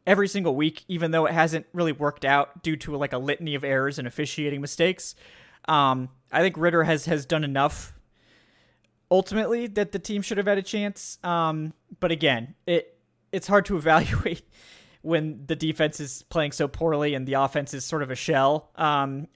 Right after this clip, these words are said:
you know, without Kyle Pitts. And, and, uh, the other, the other thing is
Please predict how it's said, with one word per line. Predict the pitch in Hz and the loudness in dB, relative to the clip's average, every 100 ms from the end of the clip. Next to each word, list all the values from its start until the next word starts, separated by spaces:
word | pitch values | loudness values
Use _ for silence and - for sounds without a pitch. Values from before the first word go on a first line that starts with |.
| _ _ _ | _ _ _
you | 165 | -8
know, | 135 131 - | -4 -4 -4
without | 147 131 139 131 | -4 0 0 2
Kyle | 160 135 | 4 4
Pitts. | 123 143 135 - | 4 0 -2 -4
And, | 131 123 | -6 -6
and, | 139 131 131 - _ _ _ _ | -8 -8 -10 -14 _ _ _ _
uh, | 147 135 123 120 - _ _ _ _ _ _ _ _ _ _ _ - | 0 2 2 0 -6 _ _ _ _ _ _ _ _ _ _ _ -6
the | 165 220 | 2 4
other, | 233 | 4
the | 185 | 4
other | 233 226 | 4 4
thing | 220 208 | 4 2
is | 202 165 | 0 -4